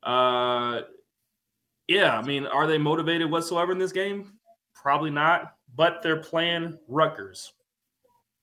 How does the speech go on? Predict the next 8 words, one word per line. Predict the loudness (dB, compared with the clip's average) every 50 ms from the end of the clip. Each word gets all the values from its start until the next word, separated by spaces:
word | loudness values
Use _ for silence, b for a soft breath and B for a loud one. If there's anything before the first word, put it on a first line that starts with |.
| _ _ _ _ _ _ _ _ _ _ _ _ _ _ _ _ _ _ _ _ _ _ _ _ -2
Rutgers | 0 0 0 0 -2 -4 -4
football. | -6 -8 -8 -8 -12 -16 -18 -18 -20 _ _ _ _ _
What | -2 -2 0
can | 0 0
you | 0 0
say | 0 0 0
about | 0 0 0 -2 -2 -4
it? | -8